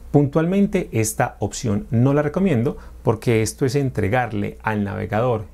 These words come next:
y a estos sistemas de almacenamiento de contraseñas,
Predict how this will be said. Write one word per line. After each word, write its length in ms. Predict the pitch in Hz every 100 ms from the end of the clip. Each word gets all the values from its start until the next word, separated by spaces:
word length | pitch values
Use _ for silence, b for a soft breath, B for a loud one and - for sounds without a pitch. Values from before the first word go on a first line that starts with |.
| -
y 120 | 104
a 80 | 101
estos 360 | 98 - 135
sistemas 580 | - - 104 - 135 139
de 60 | 113
almacenamiento 800 | 104 101 104 107 113 117 147 139 B B B
de 140 | 147
contraseñas, 640 | 147 170 175 160 135 143